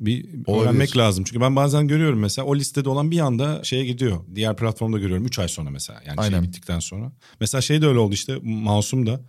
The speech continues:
Speaker 1: Blue T V dizisi ama sonra mesela bir sene sonra baktım Netflix'teydi. Muhtemelen kendi aralarında anlaşmalar falan da var. Yaymak
Speaker 2: Olabilir
Speaker 1: için.
Speaker 2: Caner, orada çok değişik şeyler dönüyor.
Speaker 1: Olabilir. O zaman iki spor belgeseliyle hemen sana şey yapayım mı?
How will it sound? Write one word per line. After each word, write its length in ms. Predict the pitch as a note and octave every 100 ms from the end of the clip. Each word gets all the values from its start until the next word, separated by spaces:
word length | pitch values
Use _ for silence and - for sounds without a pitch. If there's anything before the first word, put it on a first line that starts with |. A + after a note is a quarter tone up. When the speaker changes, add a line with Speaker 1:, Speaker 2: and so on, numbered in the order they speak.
| _ -
Speaker 1:
Blue 300 | E2+ G#2 B2
T 140 | B2 G#2+
V 120 | F#2
dizisi 380 | F2 - D3 F3
ama 160 | B2+
sonra 220 | A#2+ B2+ A2
mesela 320 | G2 A2 G#2+
bir 60 |
sene 220 | C3+ A2+ F#2
sonra 280 | F2+ A2+
baktım 280 | G#2 - B2
Netflix'teydi. 500 | A2 - F2 - D#2+
Muhtemelen 320 | F2+ B2 A2
kendi 180 | A2+ G#2+
aralarında 280 | G#2+ G#2+ G#2+
anlaşmalar 420 | G2+ F#2+ G2 F2+
falan 260 | F2 E2+ E2
da 80 | C2+
var. 200 | C#2 -
Yaymak 160 | F#2 G#2
Speaker 2:
Olabilir 180 | G#2+
Speaker 1:
için. 80 | F2+
Speaker 2:
Caner, 180 | G2 G2+
orada 200 | F#2 F#2
çok 220 | F#2 G2+
değişik 180 | F2+ E2+
şeyler 220 | F#2 F2
dönüyor. 240 | E2 D#2 D#2
Speaker 1:
Olabilir. 280 | C#2 C2+ - - -
O 120 | D3+
zaman 320 | D#3 D3 D#3 D#3 -
iki 180 | D#3 G3
spor 280 | - E3 D3+
belgeseliyle 600 | C#3+ C#3 C3+ C#3 C3+ B2+
hemen 260 | B2+ C3
sana 360 | - B2 B2 B2+
şey 120 | A#2+
yapayım 260 | A2 D3+ A#2+
mı? 140 | F2